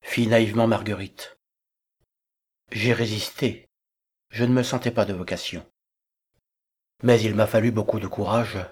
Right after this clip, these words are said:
pour contrarier les désirs de mon oncle. Il est si bon. Il m'aime tant. Il m'a dernièrement acheté un homme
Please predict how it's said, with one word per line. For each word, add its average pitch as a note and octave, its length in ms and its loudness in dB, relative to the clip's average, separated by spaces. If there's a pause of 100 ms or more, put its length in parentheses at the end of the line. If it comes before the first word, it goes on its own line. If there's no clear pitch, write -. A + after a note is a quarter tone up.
(640)
pour A2 200 -2
contrarier G2+ 640 -2
les G2 80 -4
désirs G2 320 -4
de F#2 80 -6
mon F#2 180 -2
oncle. F#2 460 -8 (640)
Il G#2 180 -4
est G2 60 -2
si F#2 220 -6
bon. F#2 200 -6 (760)
Il F#2+ 200 -4
m'aime F#2+ 240 -2
tant. F2+ 240 -2 (760)
Il A2 140 -4
m'a G#2 160 4
dernièrement G#2 580 2
acheté G2 300 -4
un F2+ 160 -2
homme A2 340 0